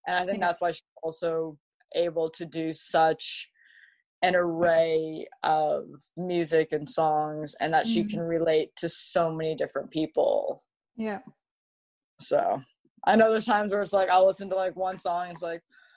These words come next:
Speaker 1: "I don't really relate to that." And then it's like, maybe a year later, I'll re-listen to that same song. It's like, "Okay, I can relate to it now." <laughs>
Speaker 2: Mm. Yeah, exactly.
Speaker 1: So, yeah. Different times, different,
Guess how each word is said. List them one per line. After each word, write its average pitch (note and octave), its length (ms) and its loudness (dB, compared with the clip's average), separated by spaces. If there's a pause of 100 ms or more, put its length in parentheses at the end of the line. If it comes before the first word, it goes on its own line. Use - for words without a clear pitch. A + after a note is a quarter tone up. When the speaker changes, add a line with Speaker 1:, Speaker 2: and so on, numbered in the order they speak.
(400)
Speaker 1:
"I C#4 100 6
don't D#4 120 6
really D4+ 200 8
relate B3 280 0
to G#3+ 80 -18
that." A#3 240 -4
And G#3+ 80 -10
then G#3 120 -10
it's G3+ 120 -14
like, G#3+ 180 -6
maybe G#3 280 -8
a G3 40 -8
year G3 220 -4
later, F#3+ 340 2
I'll F#3 240 2
re-listen G3 480 -4
to G3 60 -4
that F#3 180 -2
same G3 180 -8
song. F#3 300 -4
It's F#3 100 -14
like, F#3+ 220 -2 (1000)
"Okay, E4 100 0
I D4+ 160 -2
can D#4+ 140 -12
relate C4 340 -4
to B3+ 120 -10
it B3 100 -6
now." A3 340 -8 (200)
<laughs> - 20 -10
Speaker 2:
Mm. C#4+ 360 -2 (440)
Yeah, B3 380 2 (260)
exactly. A3 580 -4
Speaker 1:
So, D4 80 -2
yeah. - 1200 -10 (420)
Different C#4 280 -8
times, A3 540 -2
different, G#3+ 400 -2